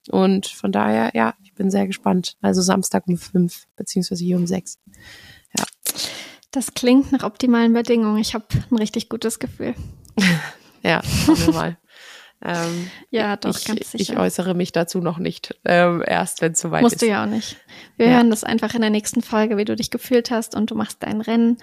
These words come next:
Speaker 2: Und ich drücke die Daumen aus der Ferne.
Speaker 1: Dankeschön, das ist lieb.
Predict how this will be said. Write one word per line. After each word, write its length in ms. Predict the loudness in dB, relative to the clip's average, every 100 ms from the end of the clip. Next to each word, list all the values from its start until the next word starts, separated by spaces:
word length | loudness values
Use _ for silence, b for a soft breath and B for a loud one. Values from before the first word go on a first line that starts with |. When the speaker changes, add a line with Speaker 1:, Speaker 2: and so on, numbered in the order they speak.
| B B B B B B
Speaker 2:
Und 400 | 2 6 6 4
ich 220 | 0 -4 -4
drücke 260 | -6 -4
die 160 | -6 -4
Daumen 320 | -2 -2 -2
aus 160 | -6 -10
der 80 |
Ferne. 500 | -14 -12 -8 -6 -4 -6 B B B B -10
Speaker 1:
Dankeschön, 720 | -4 -4 -4 -8 -4 -4 -4
das 180 | -8 -10
ist 140 | -8 -4
lieb. 260 | -4 -4